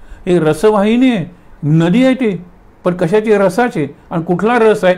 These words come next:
तर रामकथेचा रस. त्याच्यात आता "रामचरण नूतन रती भई."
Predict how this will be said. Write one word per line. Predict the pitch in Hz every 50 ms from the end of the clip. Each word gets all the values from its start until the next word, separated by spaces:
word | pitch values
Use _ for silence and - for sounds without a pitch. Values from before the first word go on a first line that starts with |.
| 180 - -
तर | 151 147
रामकथेचा | 147 151 156 160 165 151 156 139 113 - 139 127 - 143 131 120
रस. | 120 127 113 - - - - _ _ _ _ _ - _ _ _ _ _ -
त्याच्यात | 147 160 156 - 233 254 247 208
आता | 185 180 170 151 143 143 - - - -
"रामचरण | 156 156 170 190 214 233 247 233 - - 190 180 190 202 208
नूतन | 226 226 208 165 165 175 175 180 214 240 233 247
रती | 247 220 220 208 214 - 202
भई." | 175 175 175 170 160 147 131